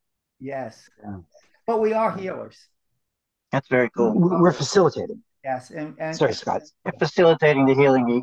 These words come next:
Speaker 3: e-, anyway, regardless, because you're not the one that's actually laying the hands on healing that person. You're a facilitator, so you're,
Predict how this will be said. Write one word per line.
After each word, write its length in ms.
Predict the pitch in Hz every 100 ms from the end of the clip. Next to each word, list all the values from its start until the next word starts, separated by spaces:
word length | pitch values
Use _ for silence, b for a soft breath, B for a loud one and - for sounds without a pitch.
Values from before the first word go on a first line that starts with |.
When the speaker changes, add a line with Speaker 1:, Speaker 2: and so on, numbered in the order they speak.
| 135
Speaker 3:
e-, 140 | 147 147
anyway, 400 | 165 143 117 110
regardless, 720 | 117 117 135 139 113 104 - -
because 260 | 113 120
you're 140 | 127 135
not 200 | 131 131
the 60 |
one 180 | 127 127
that's 200 | 127 117
actually 300 | 123 123 127
laying 300 | 117 123 123
the 100 | 117
hands 340 | 120 127 120 123
on 160 | 120
healing 400 | 113 151 147 127
that 180 | 117 113
person. 420 | 120 113 - 113 - B B B
You're 120 | 123
a 40 | 120
facilitator, 800 | 135 - 139 135 131 110 113 104
so 140 | -
you're, 300 | 113 117 117